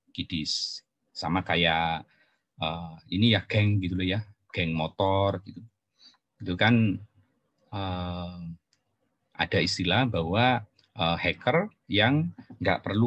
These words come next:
kemampuan programming skill yang tinggi, kemudian nggak perlu pengetahuan tentang networking yang tinggi, dia bisa,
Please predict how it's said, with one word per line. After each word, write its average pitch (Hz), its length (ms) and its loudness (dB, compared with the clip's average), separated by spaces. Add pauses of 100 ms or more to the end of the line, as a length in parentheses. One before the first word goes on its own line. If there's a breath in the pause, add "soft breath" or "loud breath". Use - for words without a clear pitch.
kemampuan 92 880 2
programming 87 640 -2
skill 85 320 -2
yang 80 400 -4 (160)
tinggi, 117 640 4
kemudian 87 480 -2
nggak - 160 -4
perlu 87 240 -6
pengetahuan 80 640 -6
tentang 78 320 -6
networking 80 480 -12
yang 78 120 -14 (120)
tinggi, 87 480 -4 (1040 soft breath)
dia 135 320 4
bisa, 151 640 2